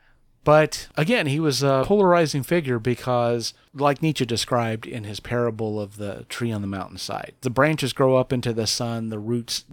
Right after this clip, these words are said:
dig down deep into darkness, into evil. And Harlan Ellison was capable of great kindness. I remember in two thousand five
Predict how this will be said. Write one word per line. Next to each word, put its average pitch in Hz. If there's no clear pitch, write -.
dig 120
down 113
deep 113
into 107
darkness, 107
into 101
evil. 107
And 127
Harlan 180
Ellison 151
was 120
capable 123
of 110
great 120
kindness. 110
I 135
remember 120
in 117
two 131
thousand 117
five 107